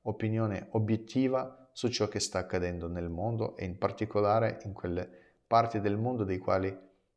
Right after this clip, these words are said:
i nostri media occidentali, specialmente italiani, non vogliono parlare a noi, ai cittadini.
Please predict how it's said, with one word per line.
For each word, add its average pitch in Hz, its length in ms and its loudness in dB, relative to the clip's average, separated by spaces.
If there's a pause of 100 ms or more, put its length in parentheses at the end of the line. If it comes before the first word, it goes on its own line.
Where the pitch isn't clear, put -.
(160)
i 110 80 -8
nostri 120 420 2
media 107 260 2
occidentali, 101 760 2 (560)
specialmente 98 680 -2
italiani, 87 460 -4
non 98 160 -4
vogliono 85 340 -2
parlare 82 600 -2 (380)
a 95 80 -10
noi, 82 360 -8 (240)
ai 82 140 -14
cittadini. - 640 -6